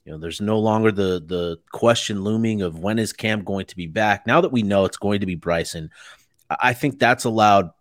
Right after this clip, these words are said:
both him and the team to, you know, make, to understand, like, and accept, like, this is what it is. Let's, let's make the best of it. Let's go. Let's get after it. And I think that's kind of been the mindset of the team. And,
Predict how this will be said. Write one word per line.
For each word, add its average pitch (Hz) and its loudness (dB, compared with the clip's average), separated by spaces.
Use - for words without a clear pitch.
both 127 -2
him 123 -2
and 131 -2
the 95 -4
team 107 -2
to, 113 2
you 107 -12
know, 92 -8
make, 110 0
to 117 0
understand, 117 0
like, 95 -2
and 101 -4
accept, - 2
like, 104 -2
this 123 0
is 127 -2
what 127 6
it 127 4
is. 202 6
Let's, - 0
let's 113 -2
make 135 4
the 131 0
best 117 4
of 190 2
it. 156 0
Let's 110 0
go. 131 4
Let's 123 0
get 104 0
after 131 2
it. 160 -2
And 101 -2
I 117 -8
think 123 -6
that's 131 4
kind 131 0
of 113 0
been 120 4
the 107 2
mindset 98 0
of 98 0
the 90 -12
team. 120 -4
And, 90 -6